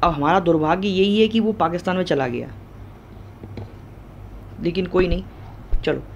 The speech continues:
अब देखते हैं पैडी। पैडी जो था वो कोल्डी हावा में, जो कि अलावा डिस्ट्रिक्ट यूपी में है, कोल्डी हावा नाम की जगह है, पैडी सबसे पहले वहीं पाया, वहीं मिला था। और सबसे पहले,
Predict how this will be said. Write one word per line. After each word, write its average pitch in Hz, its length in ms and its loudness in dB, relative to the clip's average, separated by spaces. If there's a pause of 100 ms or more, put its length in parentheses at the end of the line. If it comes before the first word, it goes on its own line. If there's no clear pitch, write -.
(280)
अब 202 100 6
देखते 220 220 4
हैं 226 120 2
पैडी। 139 300 4 (240)
पैडी 220 260 6
जो 262 80 6 (100)
था 240 80 8
वो 254 280 6 (220)
कोल्डी 208 300 12
हावा 190 380 4
में, 226 220 4 (160)
जो 175 120 2
कि 185 120 -4
अलावा 160 380 6
डिस्ट्रिक्ट 185 400 2
यूपी 175 240 2
में 78 360 -2 (160)
है, 151 300 4 (240)
कोल्डी 160 300 6
हावा 156 200 2
नाम 156 160 -2
की 151 120 -8
जगह 147 220 2
है, 160 200 0 (360)
पैडी 165 260 4
सबसे 190 260 -2
पहले 175 220 4
वहीं 170 240 2
पाया, 156 260 2 (120)
वहीं 147 220 4
मिला 151 220 4
था। 165 320 4 (280)
और 180 320 8 (1040)
सबसे 180 320 2
पहले, 226 600 8